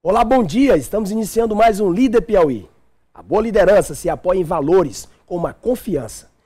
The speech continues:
que proporciona a todos os envolvidos a possibilidade de desenvolvimento. A entrevistada de hoje é exemplo de boa liderança e utiliza-se de valores importantes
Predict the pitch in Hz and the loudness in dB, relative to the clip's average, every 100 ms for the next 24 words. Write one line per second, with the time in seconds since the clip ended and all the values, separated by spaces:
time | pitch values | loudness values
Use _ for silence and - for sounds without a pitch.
0 | _ - - 269 247 - 233 220 175 - | _ -18 -6 -4 -2 -4 -4 -2 -2 -4
1 | 254 214 220 196 190 160 131 180 185 - | -6 -4 -6 -4 -2 -4 -6 -10 -10 -20
2 | _ - 185 - 262 233 214 185 156 160 | _ -16 -14 -4 -4 -4 -6 -6 -4 -6
3 | 147 139 160 160 156 147 120 - _ _ | -8 -8 -6 -4 -6 -6 -10 -12 _ _
4 | _ _ _ 117 113 147 127 190 220 180 | _ _ _ -18 -6 -6 -4 0 0 0
5 | 175 156 127 165 127 175 214 196 160 170 | 2 2 0 -4 -2 -4 -4 -6 -6 -2
6 | 160 151 139 110 98 - _ _ 214 240 | -2 -2 -6 -6 -18 -20 _ _ -12 -8
7 | 214 247 208 160 - 147 175 175 196 175 | -4 -4 -4 -6 -8 -8 -4 -2 -2 -4
8 | 208 202 - 208 208 - | -6 -8 -8 -6 -6 -8